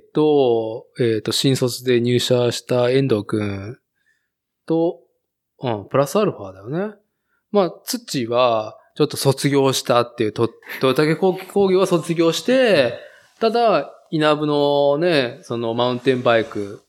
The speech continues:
と、まあ、地方創生。つ-、そこでその家族を築き、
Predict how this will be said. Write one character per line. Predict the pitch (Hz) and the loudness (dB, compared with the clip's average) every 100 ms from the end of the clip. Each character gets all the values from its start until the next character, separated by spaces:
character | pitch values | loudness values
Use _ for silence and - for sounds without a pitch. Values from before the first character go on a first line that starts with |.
| - _ _ _ _ - | -20 _ _ _ _ -2
と、 | 247 233 165 113 127 - | 0 2 4 2 -2 -6
ま | 131 | -2
あ、 | 120 | -2
地 | - | -2
方 | 131 131 | 0 -2
創 | - 110 | 0 -4
生。 | 101 110 107 - _ _ _ _ _ _ _ - | -2 -4 -4 -10 _ _ _ _ _ _ _ -4
つ-、 | 135 | -2
そ | - | -2
こ | - | -2
で | 120 117 117 | 2 2 2
そ | 117 | 2
の | 117 | 0
家 | 110 143 | 0 -2
族 | 120 110 110 | -2 -2 -2
を | 110 | -2
築 | - 120 123 | 0 0 0
き、 | - 110 113 | 0 -2 -2